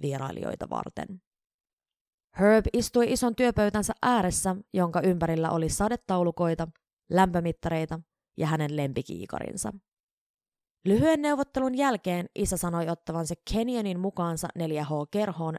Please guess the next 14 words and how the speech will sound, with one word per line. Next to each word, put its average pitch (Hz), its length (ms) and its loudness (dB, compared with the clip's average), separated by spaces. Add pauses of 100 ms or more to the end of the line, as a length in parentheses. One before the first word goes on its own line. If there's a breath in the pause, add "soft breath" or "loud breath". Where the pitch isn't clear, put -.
Nancyn 160 360 -4
sijaan, 185 540 -4 (140)
jotta - 240 -4
tämä 156 220 -2
voisi 143 240 -2
hoitaa 139 420 -2
velvollisuuksiaan - 840 -4
muualla. - 480 -8 (1500)
Bonnie 214 300 6
oli 226 120 6
ollut 226 260 2
väsynyt 233 440 0
koko 220 240 -2
päivän, 190 640 0